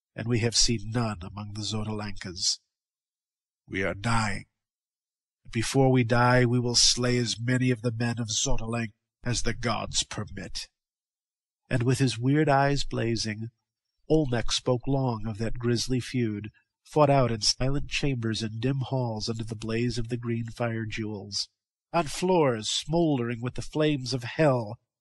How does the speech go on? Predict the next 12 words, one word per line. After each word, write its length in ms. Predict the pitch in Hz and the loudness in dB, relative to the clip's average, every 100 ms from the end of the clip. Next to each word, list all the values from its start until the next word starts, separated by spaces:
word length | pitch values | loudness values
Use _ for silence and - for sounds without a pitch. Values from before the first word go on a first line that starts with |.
| _ | _
and 160 | 147 139 | -4 -2
splashed 720 | - - 151 160 131 - - | -2 -2 4 6 6 2 -2
with 180 | 123 - _ | -4 -8 _
deeper 300 | - 170 170 | -2 2 2
crimson 600 | 156 - 156 117 110 117 | 0 0 0 0 -2 -6
from 200 | 117 135 | -6 -6
severed 380 | 123 - 113 117 | -2 -2 -2 -2
veins. 720 | 113 123 117 107 95 98 101 - _ _ _ _ _ - | -2 -2 -2 -4 -8 -4 -4 -4 _ _ _ _ _ -12
In 120 | 117 | -2
that 160 | 123 - | 0 0
long 480 | 120 131 143 151 127 | 0 2 2 0 2
butchery, 600 | 139 - 123 113 104 | 4 4 2 0 -2